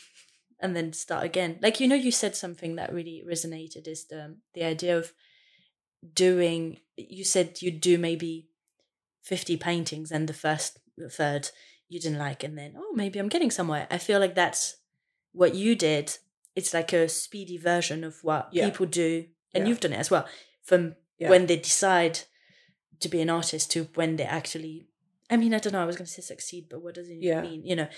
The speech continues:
Speaker 1: like, it's how much you do. And you talked about that famous ten thousand,
Speaker 2: Yeah.
Speaker 1: ten, I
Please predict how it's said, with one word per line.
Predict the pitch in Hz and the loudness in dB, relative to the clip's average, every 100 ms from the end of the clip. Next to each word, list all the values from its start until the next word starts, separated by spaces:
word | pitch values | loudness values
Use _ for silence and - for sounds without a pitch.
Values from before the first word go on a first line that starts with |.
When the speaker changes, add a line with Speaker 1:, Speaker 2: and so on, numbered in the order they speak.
| - - - | -20 -8 2
Speaker 1:
like, | 185 - - _ _ _ _ _ _ _ _ | 2 2 -8 _ _ _ _ _ _ _ _
it's | 196 196 - - - | -2 0 -2 -4 -2
how | 190 185 | 0 0
much | 180 - | 0 -2
you | 185 | 2
do. | 220 202 | 6 6
And | 180 175 | 6 2
you | 180 226 | -6 -4
talked | 311 269 | -2 -2
about | 180 165 156 | 0 0 0
that | 160 123 - _ _ | -2 -2 -6 _ _
famous | - 170 160 156 | -8 -4 -4 -8
ten | - 165 | -12 -16
thousand, | 156 160 156 160 156 160 _ _ | -12 -8 -6 -8 -10 -14 _ _
Speaker 2:
Yeah. | 175 156 | -2 -2
Speaker 1:
ten, | 180 - | -4 -14
I | _ | _